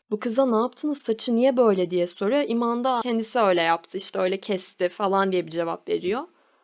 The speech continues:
Robin ise, yani Iman'ın annesi, hemen direkt orada Tiffany ile yüzleşiyor.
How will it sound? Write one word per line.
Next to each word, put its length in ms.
Robin 360
ise, 280
yani 420
Iman'ın 440
annesi, 760
hemen 340
direkt 280
orada 280
Tiffany 420
ile 100
yüzleşiyor. 800